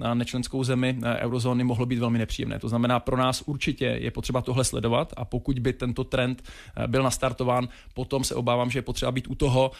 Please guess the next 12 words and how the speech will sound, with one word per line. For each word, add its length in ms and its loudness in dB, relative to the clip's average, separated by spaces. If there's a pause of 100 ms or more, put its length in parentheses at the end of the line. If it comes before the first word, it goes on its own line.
(220)
aby 260 -2
v 120 -8
Evropě 400 -2
nevznikaly 500 0
věci, 200 -2
které 180 -2
by 100 -2
se 100 -4
nám 140 0
později 380 0
nemusely 340 0
líbit. 300 -4